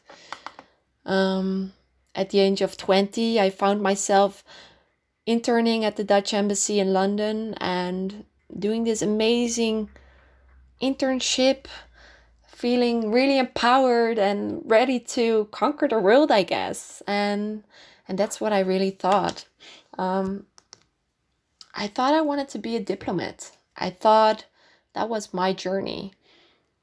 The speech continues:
to travel from country to country and to really represent the Dutch government. But soon I found out that the more I kind of got into this field, because I,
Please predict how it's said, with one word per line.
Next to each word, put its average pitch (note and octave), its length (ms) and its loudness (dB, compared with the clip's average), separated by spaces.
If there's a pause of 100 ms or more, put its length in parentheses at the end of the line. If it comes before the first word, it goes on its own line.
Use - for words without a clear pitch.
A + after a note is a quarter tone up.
to - 140 -8
travel G#3+ 380 2
from G#3+ 220 -6
country G3+ 400 -2
to G3+ 120 -10
country F#3 800 -6 (640)
and F3 140 -8
to G3 600 0 (920)
really A3 320 2
represent F3+ 720 0
the - 100 -20
Dutch - 300 -4
government. - 680 -6 (1400)
But B3+ 160 -6
soon D4+ 560 2
I G3+ 220 2
found G#3 500 0
out F#3+ 420 0
that D#3+ 400 -4 (360)
the G3 140 -2
more G#3 360 2
I G3+ 140 4
kind G3+ 300 -6
of G#3 160 -10
got F3 200 2
into F#3 320 -4
this E3+ 300 -6
field, D4 560 -2
because E3+ 300 -4
I, E3+ 280 -4